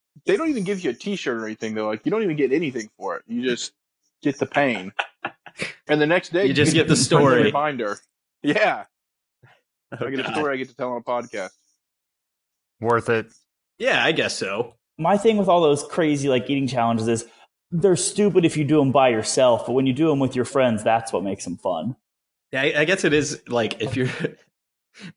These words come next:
Speaker 2: you're the guy who's just going around doing challenges by yourself.
Speaker 4: Right, yeah. That, that's when it's like, "All right, buddy, cool it." But if we're all doing this weird, painful thing together, then it's kinda fun 'cause we just laugh about it afterwards.
Speaker 3: Or cry.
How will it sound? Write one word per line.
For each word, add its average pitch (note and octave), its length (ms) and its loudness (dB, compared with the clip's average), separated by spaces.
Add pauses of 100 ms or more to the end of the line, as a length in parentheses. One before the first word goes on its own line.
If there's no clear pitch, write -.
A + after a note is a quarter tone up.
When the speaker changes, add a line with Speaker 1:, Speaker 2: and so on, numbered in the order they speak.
Speaker 2:
you're D#3+ 140 0
the D#3 80 2
guy B2 300 2
who's B2+ 260 0
just A#2 220 -4
going B2 220 0
around A2+ 280 -2
doing A#2+ 380 0
challenges B2 460 -4
by B2+ 100 2
yourself. A#2+ 500 -4 (500)
Speaker 4:
Right, G#2 300 4
yeah. G#2 520 2
That, F#3 240 4
that's G#3+ 260 2
when A3 100 2
it's F#3+ 100 0
like, D#3 160 2
"All C#3+ 100 2
right, B2+ 240 0
buddy, A2 360 0
cool C#3+ 340 0
it." G#2+ 160 0 (180)
But A#2+ 280 0 (460)
if C#3 240 0
we're F#3+ 160 2
all F3+ 120 4
doing D#3+ 280 2
this D3 160 -2
weird, D3 280 0
painful C#3 400 0
thing C3 240 0
together, A2+ 440 2
then A2+ 140 2
it's B2 140 -2
kinda A2 200 2
fun A#2+ 240 2
'cause A#2+ 80 -8
we A#2 60 -2
just A2 140 -4
laugh A2+ 280 -2
about F#2 240 -2
it F#2+ 80 -2
afterwards. F#2+ 720 -2 (420)
Speaker 3:
Or A2 100 -4
cry. G2 400 0